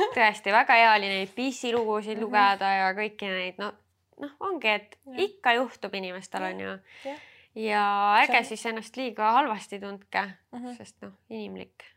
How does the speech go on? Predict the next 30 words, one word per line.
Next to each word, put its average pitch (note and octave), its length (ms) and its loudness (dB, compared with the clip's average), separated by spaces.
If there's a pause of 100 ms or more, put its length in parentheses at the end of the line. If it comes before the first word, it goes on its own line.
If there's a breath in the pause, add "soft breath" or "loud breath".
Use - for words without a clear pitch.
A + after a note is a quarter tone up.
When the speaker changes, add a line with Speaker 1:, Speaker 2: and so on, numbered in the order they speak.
(140)
Speaker 2:
elu G#3 100 -12
Speaker 1:
See B3+ 80 -6
on A#3 60 -4
Speaker 2:
on A3+ 40 -2
Speaker 1:
okei. A3+ 140 -10
Speaker 2:
selline. F#3 300 -8 (580)
Speaker 1:
Mina C4+ 180 2
olen F3 160 0
juba F3 200 -2
õppinud E3+ 440 -10
nüüd G3+ 560 -4 (160)
praeguses E3+ 440 -2
vanuses, D#3+ 600 -10 (380)
minu F3 180 -8
reaktsioon E3+ 360 -4
on E3+ 80 -10
see, F3 80 -8
et D#3+ 60 -12
kui D#3+ 80 -12
ma D#3+ 60 -8
olen D#3 100 -10
piinlikus D3+ 420 -10
olukorras, D3+ 360 -10
ma D#3 80 -6
automaatselt D3 540 -12
naeran. D#3 340 -8
Speaker 2:
Jaa, G#3 200 -2
pigem, G3 200 -6
jah. A3 120 10
Speaker 1:
Automaatselt. E3+ 840 2